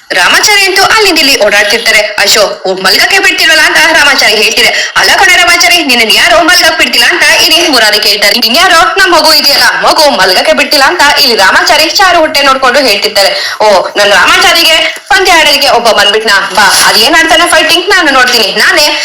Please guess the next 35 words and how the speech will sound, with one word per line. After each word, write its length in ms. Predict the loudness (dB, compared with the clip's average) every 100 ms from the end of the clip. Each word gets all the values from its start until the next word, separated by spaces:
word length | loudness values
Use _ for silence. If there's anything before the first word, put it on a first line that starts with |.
| -2
ರೆಫರಲ್ 380 | 0 2 2 2
ಆಗ್ತೀನಿ" 300 | 0 0 -2
ಅಂತ 140 | 0 0 0
ಇಲ್ಲಿ 200 | 0 -2 -2
ಮುರಾರಿ 300 | 0 0 0
ಹೇಳ್ತಾರೆ. 500 | 0 0 0 -2 -2
"ಹೌದಾ, 460 | 0 2 2 0 0
ಚಿಕ್ಕಪ್ಪನೇ 420 | -2 0 0 0
ರೆಫರಲ್ 360 | 0 0 2 2
ಆಗ್ತಾರ? 260 | 0 0 -2 -2 -2
ಸರಿ 160 | -2 0
ಬಾ, 120 | 0
ಫೈಟಿಂಗ್ 400 | 2 0 0 0
ಆಡೋಣ 200 | 2 0 0
ಮಗು 160 | 0 0
ಜೊತೆ" 240 | 0 0
ಅಂತ 160 | 0 0 0 -2 -6 -4
ಇಲ್ಲಿ 360 | -2 0 -2 0
ಮುರಾರಿಗೆ 500 | 0 2 2 0 0
ರಾಮಾಚಾರಿ 440 | 2 0 0 0
ಹೇಳ್ತಾರೆ. 500 | 2 2 0 2 2
ಹಾಗೆ 320 | 0 0 0 0
ಇಲ್ಲಿ 220 | 0 2
ರಾಮಾಚಾರಿ 560 | 2 2 2 2 0
ಬೇಕು 300 | 0 -2 0
ಅಂತ 140 | 0 2 0 0
ಚಾರು 220 | 0 2
ಹೊಟ್ಟೆ 220 | 2 0
ಹತ್ರ 220 | -2 0
ಬರ್ತಾರೆ. 380 | 0 0 0 0
ಇಲ್ಲಿ 320 | -2 -2 0
ಹೊಟ್ಟೆಯಿಂದ 540 | 0 0 0 0 0 2 0
ಮಗು 220 | 2 2 2
ಓದಿತಿರೋ 400 | 0 0 -2 0
ತರ 120 | 0